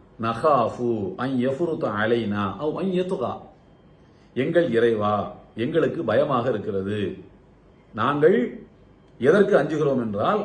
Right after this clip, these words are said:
அன் யஃபுருத அலைனா, எங்கள் மீது அவன் எல்லை மீறி விடுவானோ, புடி கட்டு, மரத்துல கட்டு, அடறா அவனை, புடிச்சு மரண தண்டனை கொடு ரெண்டு பேருக்கும் அப்படின்னு எடுத்த எடுப்பிலேயே அவன் வந்து உச்ச நிலைக்கு போய் விடுவானோ. ஏன்னா அவனுடைய அதிகாரத்தை கேள்வி கேட்கக்கூடிய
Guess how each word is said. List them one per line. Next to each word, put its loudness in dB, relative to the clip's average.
அன் -4
யஃபுருத 0
அலைனா, -2
எங்கள் 0
மீது 0
அவன் 0
எல்லை 6
மீறி 2
விடுவானோ, -4
புடி -6
கட்டு, -2
மரத்துல 0
கட்டு, -2
அடறா -2
அவனை, -2
புடிச்சு -8
மரண -4
தண்டனை -4
கொடு -4
ரெண்டு -2
பேருக்கும் -2
அப்படின்னு -8
எடுத்த -2
எடுப்பிலேயே -2
அவன் -4
வந்து -2
உச்ச 4
நிலைக்கு 2
போய் -4
விடுவானோ. -4
ஏன்னா -6
அவனுடைய 0
அதிகாரத்தை 2
கேள்வி -2
கேட்கக்கூடிய -6